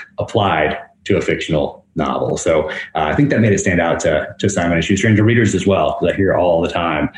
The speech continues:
um, how real and raw the experience of reading these novels, uh, is. So, uh, but that applies to the hunting space as well, is my point, is that being able to have gone to Africa, go to Mozambique, go to Kamchatka Peninsula, uh, wherever else, and then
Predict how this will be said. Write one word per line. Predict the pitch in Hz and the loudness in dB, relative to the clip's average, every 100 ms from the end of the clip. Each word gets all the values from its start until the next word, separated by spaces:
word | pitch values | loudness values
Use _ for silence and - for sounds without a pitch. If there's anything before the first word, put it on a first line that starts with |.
| - - | -16 -10
um, | 80 80 76 73 - - | -4 -2 0 -2 -2 -4
how | 87 85 85 - | -2 0 0 0
real | 98 87 82 | 2 2 0
and | 78 | 2
raw | 82 80 73 69 - - | 0 2 -2 -4 -8 -6
the | 82 | -2
experience | 78 - 82 76 76 | -2 -4 -2 -2 -2
of | 76 | 0
reading | 78 78 76 | 0 0 -2
these | 64 | -4
novels, | 78 69 69 - | -4 -4 -4 -6
uh, | - - | -10 -10
is. | 73 - | -12 -8
So, | - 80 - - - 85 | -2 -2 -2 -8 -14 -6
uh, | 78 73 | -4 -2
but | - | 0
that | 117 | 2
applies | 107 131 | 2 2
to | 113 | 2
the | 110 | 2
hunting | 117 104 | 4 2
space | 104 92 | 2 0
as | 85 | 2
well, | 87 82 | 2 2
is | 87 | 2
my | 85 | 0
point, | - 92 78 | 0 0 0
is | 82 | 0
that | 87 78 - - _ _ - | 0 0 -4 -10 _ _ 0
being | 120 104 | 2 4
able | 101 98 | 4 2
to | 98 | 2
have | 90 | 0
gone | 101 95 92 90 78 | 0 0 2 0 0
to | 87 | 0
Africa, | 85 - 82 85 78 | 0 0 0 0 2
go | 101 | 2
to | 95 | 4
Mozambique, | 90 90 90 82 87 85 - - - | 2 2 0 0 0 -2 -4 -12 -6
go | 110 104 | 0 2
to | 92 | 2
Kamchatka | 92 92 82 | 0 0 0
Peninsula, | 87 87 82 82 71 - - - | 0 0 0 0 -2 -2 -10 -2
uh, | 90 80 78 78 | 0 2 0 0
wherever | 85 98 87 87 | 2 2 4 2
else, | 78 76 - - - | 2 0 -2 -10 -4
and | 90 85 | -2 2
then | 87 82 80 | 2 0 -2